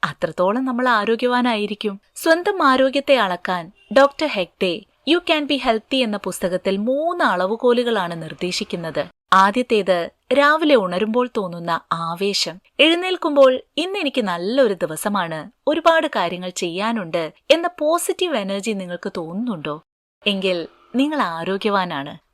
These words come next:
രണ്ടാമത്തെ കാര്യം വിശപ്പാണ്. കൃത്യമായ സമയത്ത് ഭക്ഷണം ആവശ്യപ്പെടുന്ന ആരോഗ്യകരമായ വിശപ്പ്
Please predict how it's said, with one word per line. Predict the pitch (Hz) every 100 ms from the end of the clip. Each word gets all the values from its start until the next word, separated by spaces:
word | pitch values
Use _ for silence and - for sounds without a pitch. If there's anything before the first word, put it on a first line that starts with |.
| 254
രണ്ടാമത്തെ | 285 302 370 381 381 339
കാര്യം | 208 180 175 165 196 _ 190
വിശപ്പാണ്. | 220 - 285 - 202 156 170 _ _ -
കൃത്യമായ | 349 _ - 339 233 208
സമയത്ത് | 208 185 165 175 196
ഭക്ഷണം | 170 170 - 226 220
ആവശ്യപ്പെടുന്ന | 175 160 180 214 190 170 165 160 - _ _ 254
ആരോഗ്യകരമായ | 277 294 320 311 320 302 233 175 170
വിശപ്പ് | 156 - 185 185 160